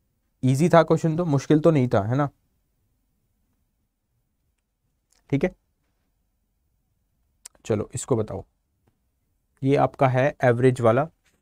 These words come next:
कि मंथली एवरेज इनकम जो है वो इतनी है। अच्छा, पूछा क्या है इसमें, पूछा क्या है, "The average expenditure of a man for the first five,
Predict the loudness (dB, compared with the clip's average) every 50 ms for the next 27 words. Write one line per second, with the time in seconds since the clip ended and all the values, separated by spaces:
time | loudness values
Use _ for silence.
0 | _ _ _ _ _ _ _ _ _ -4 -2 -2 0 -2 -4 -6 -8 -12 -8 -4
1 | -2 -2 -2 0 0 0 0 0 -2 0 0 2 2 2 2 2 2 0 0 0
2 | 0 0 0 -2 -4 -4 -4 0 0 2 2 2 2 2 2 0 0 0 -2 -2
3 | -2 0 -2 -2 -4 -4 -6 -8 -6 -6 -8 -8 -10 _ _ _ _ _ _ _
4 | _ _ _ _ -6 -6 -2 0 0 0 0 0 -2 -2 -4 -4 -8 -8 -8 _
5 | _ _ _ _ _ _ _ _ _ _ _ _ _ _ _ _ _ _ _ _
6 | _ _ _ _ _ _ _ -10 -8 -8 -6 -6 -6 -8 -4 -4 -4 -4 -2 -2
7 | -2 0 0 0 2 2 2 2 2 0 -2 -4 -2 0 0 0 -2 -2 -2 -4
8 | -4 -4 -4 -4 -4 -4 -4 -4 -4 -4 -2 -2 -2 -2 -2 -4 -14 -20 -10 -4
9 | 0 2 2 2 0 -2